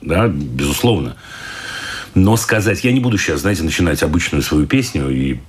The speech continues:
э, предлагать вам проверку по разным предметам, э, и, так сказать, обнаруживать вместе с вами, что мы не помним ничего,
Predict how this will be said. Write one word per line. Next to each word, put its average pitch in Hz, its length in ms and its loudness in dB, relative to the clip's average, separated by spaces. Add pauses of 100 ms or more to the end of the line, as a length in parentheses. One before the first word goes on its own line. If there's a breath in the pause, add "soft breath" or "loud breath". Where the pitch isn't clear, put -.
(140)
э, 73 420 2
предлагать 76 460 0
вам 71 140 0
проверку 73 440 0
по 69 140 0
разным 69 260 0
предметам, 62 760 0
э, 57 420 0
и, 57 160 0
так 53 80 -6
сказать, - 220 -2
обнаруживать 85 640 2
вместе 82 340 0
с - 100 -4
вами, 73 260 2
что 67 160 -4
мы 69 100 0
не 69 100 0
помним 62 500 0
ничего, 139 600 2